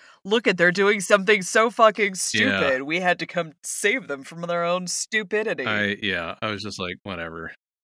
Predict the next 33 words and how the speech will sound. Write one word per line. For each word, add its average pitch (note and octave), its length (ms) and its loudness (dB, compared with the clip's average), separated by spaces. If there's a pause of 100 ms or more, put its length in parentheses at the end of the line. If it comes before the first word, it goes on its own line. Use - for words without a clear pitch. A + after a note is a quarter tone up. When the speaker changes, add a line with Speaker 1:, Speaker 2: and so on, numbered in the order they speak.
(480)
Speaker 1:
Like, - 200 -12
yeah, A#2+ 320 2
it's C3 240 -6
just - 180 -10
stupid. A#2+ 380 -10 (380)
Speaker 2:
Yeah. D3+ 500 4 (380)
Speaker 1:
There's C#4 420 -2
also E4+ 520 -6 (300)
this G3 280 -2 (180)
part, F#3 540 4
one F3+ 220 -2
of G#3 60 -4
the G#3 100 -4
characters E3 520 -4
makes D#3+ 280 -6
a E3 60 -4
remark C#3+ 480 -2
about, C#3+ 340 2 (220)
"How F#3+ 220 2
could G3 160 -6
they D#3+ 120 0
be D3+ 160 -6
acting F#3+ 360 4
like D3+ 220 -2
this F3 160 -4
on F#3 140 2
Christmas G3 560 -4
Eve?" A#3 200 -2
And D#3 120 -2
it's D#3 200 -6
like, D3+ 220 2 (180)
"My D3 560 2 (120)
dude, C#3+ 880 -2